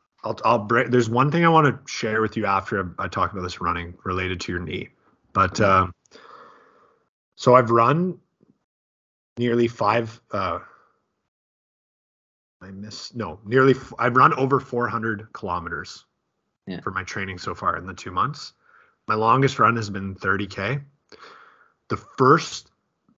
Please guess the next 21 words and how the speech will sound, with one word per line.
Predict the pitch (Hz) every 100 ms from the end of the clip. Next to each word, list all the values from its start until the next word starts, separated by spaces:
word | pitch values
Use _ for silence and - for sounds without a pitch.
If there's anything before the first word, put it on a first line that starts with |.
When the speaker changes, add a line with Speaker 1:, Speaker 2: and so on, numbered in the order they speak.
| _ -
Speaker 1:
like, | 113 110 98 - _ -
quote | 131 123
unquote | 127 120 - 123 -
long | 98 95 110 120
run | 110 113
I | 117
did | 104 110
in | 120
the | 98
first | - 101 104 101
week | 110 117
was | 104
ten | - 107 95
K. | 95 101 101 _ _ _ - _ _ _
Speaker 2:
Mm. | 101 98
Speaker 1:
And | 98
it | 104
took | - 123 110
me | 104 101 107 - _ _ _ _ _ _
fifty-eight | - 120 - 117 98 92 104
minutes | 104 85 - - -